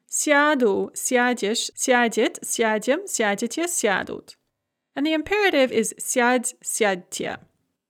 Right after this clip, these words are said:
In the past tense, once again, you are going to drop the entire sita miachi znak ending and then add the regular past tense endings. And they are normally going to be stem stressed in the past. So ukrast,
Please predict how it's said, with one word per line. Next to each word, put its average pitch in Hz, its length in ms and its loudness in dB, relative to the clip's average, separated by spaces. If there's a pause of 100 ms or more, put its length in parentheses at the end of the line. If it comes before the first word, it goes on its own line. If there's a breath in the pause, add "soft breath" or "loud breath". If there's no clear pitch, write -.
(540)
In 269 120 0
the 262 80 -2
past 440 420 -4
tense, 254 640 -4
once 247 240 -2
again, 233 420 -2
you 359 80 0
are 226 80 0
going 226 160 -2
to 220 80 -2
drop 220 460 -2
the 247 100 -2
entire 226 440 -2
sita 254 360 -2
miachi 208 380 -6
znak 208 240 -8
ending 285 520 -2 (400 loud breath)
and 349 140 2
then 320 80 4
add 247 280 0
the 233 80 0
regular 208 400 0
past 202 400 -8
tense 196 300 -10
endings. - 760 -4
And 208 520 -2
they 214 140 0
are 226 60 0
normally 330 280 -2
going 269 200 -2
to 262 40 -2
be 240 140 0
stem 226 400 -2
stressed - 400 -8
in 196 60 -10
the 214 80 -12
past. - 580 -10 (420 soft breath)
So 240 200 0
ukrast, - 800 0